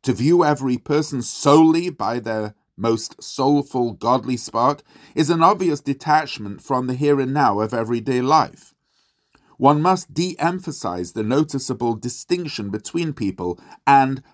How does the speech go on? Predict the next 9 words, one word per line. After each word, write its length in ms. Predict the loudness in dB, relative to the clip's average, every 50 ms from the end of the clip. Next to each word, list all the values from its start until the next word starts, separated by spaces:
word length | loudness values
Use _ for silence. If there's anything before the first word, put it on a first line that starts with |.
| _
highlight 500 | -4 0 0 2 2 2 0 0 0 -4
the 80 | -6 -12
common 400 | -12 -6 -6 -4 -2 -2 -2 -2
inner 220 | -4 -4 -4 -6
soul 320 | -6 -6 -6 -6 -6 -6 -6
to 120 | -6 -6
make 280 | -4 -2 -2 -2 -2 -6
it 140 | -10 -4 -2
happen. 440 | 0 0 0 -2 -6 -12 -12 -14